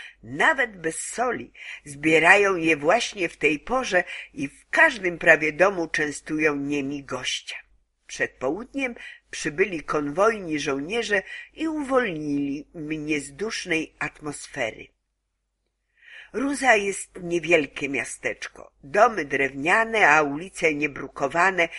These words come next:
jak w ogóle we wszystkich mniejszych miastach Moskwy.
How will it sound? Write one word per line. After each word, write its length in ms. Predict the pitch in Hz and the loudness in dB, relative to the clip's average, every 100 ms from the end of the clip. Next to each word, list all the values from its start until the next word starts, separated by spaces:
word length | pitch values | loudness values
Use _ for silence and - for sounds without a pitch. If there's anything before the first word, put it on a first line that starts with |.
| - - | -14 0
jak 280 | 214 247 - | 4 4 2
w 200 | 170 147 | -12 -2
ogóle 380 | 214 220 190 156 | -2 2 4 4
we 160 | 139 143 | 4 -2
wszystkich 640 | - 185 - - - 151 | -2 -8 -10 -14 -10 -10
mniejszych 640 | 170 147 156 143 - 143 - | -6 -4 -2 -4 -6 -10 -4
miastach 580 | 143 139 - - 139 151 | 2 2 2 0 0 2
Moskwy. 560 | 139 139 - - - | -4 -4 -10 -20 -20